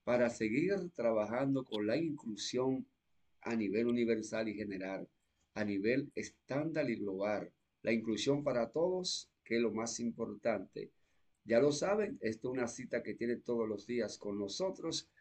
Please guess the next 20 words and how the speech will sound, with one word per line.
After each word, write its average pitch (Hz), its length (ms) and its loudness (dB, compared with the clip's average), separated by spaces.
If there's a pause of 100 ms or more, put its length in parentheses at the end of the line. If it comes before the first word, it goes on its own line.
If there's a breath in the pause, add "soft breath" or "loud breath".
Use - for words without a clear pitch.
(140)
aquí 117 280 -2
en 135 100 0
Impacto 131 600 0
Social 120 540 0 (300)
y 151 120 4
en 220 200 6
tu 180 100 2
canal 127 360 2
de 127 120 -2
YouTube, 143 460 0 (120)
Inclusión 127 1000 2
y 107 160 0
Algo 110 320 0
Más. 160 520 -2 (400)
Tu 113 220 2
amigo 107 440 2
de 135 120 6
siempre, 170 760 0
Erasmo 117 640 0
Mañón 113 500 2